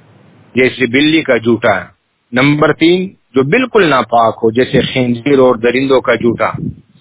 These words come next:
اور چوتھی قسم ہے جس میں شک ہو، جیسے گدے اور خچر کا جوتا۔ اس میں روایات متعارض، مختلف قسم کی روایات سے آئی ہیں،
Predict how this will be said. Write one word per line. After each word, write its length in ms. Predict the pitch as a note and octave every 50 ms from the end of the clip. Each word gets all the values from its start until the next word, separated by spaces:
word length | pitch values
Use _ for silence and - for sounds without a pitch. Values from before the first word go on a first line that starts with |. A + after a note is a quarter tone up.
| _ _ -
اور 260 | C#3+ C3+ C3 C3 B2
چوتھی 520 | - - - D3+ D#3+ E3+ E3 - - F3+
قسم 380 | D#3+ - F3 D#3 - F3 E3+ D3+
ہے 280 | D3 D3+ E3+ F#3+ G3 E3
جس 260 | C#3+ C3+ - - D#3+
میں 100 | D3 C3+
شک 360 | - - F3+ F3 F3 - -
ہو، 120 | C3 C3 A#2
جیسے 320 | A2+ B2 A#2 A2+ B2+ B2 A2 A2+
گدے 360 | C3 C3+ B2+ C#3 D#3 D#3 D#3
اور 240 | D3 B2+ A#2+ A#2+ A2+
خچر 420 | G#2+ - - - D3 - E3+ D3 A#2+
کا 140 | - B2
جوتا۔ 420 | A2+ A2 A#2 A#2 G#2+ - A2+ G2+ F2+ - _ _ _ _ _ _ _ _ -
اس 200 | E3+ D#3+ - -
میں 160 | G3 F#3 F3+
روایات 540 | D#3 C#3+ C3+ C3 C3 C3 C#3+ D#3 D#3+ D3+ -
متعارض، 600 | C3+ C3+ B2+ C#3 C3 C3 C3+ C#3 B2+ A2+ A2+ G#2+ - -
مختلف 440 | A#2+ D3 - - - G#3 G3 G#3 -
قسم 260 | - D#3 - D3+ C#3+ C3
کی 280 | - C3+ C3 B2 B2
روایات 400 | A#2+ A#2+ A#2+ A#2+ B2 B2+ C3 B2 - - -
سے 260 | B2 A2+ G#2 F#2 - _ _ _ _ _ _ _ _ _ _ _ _ _ _ _ _ _ _ _ -
آئی 360 | C#3 B2+ B2 C3 C#3+ D#3+ C#3
ہیں، 280 | B2+ B2+ D3 E3+ F#3+ G3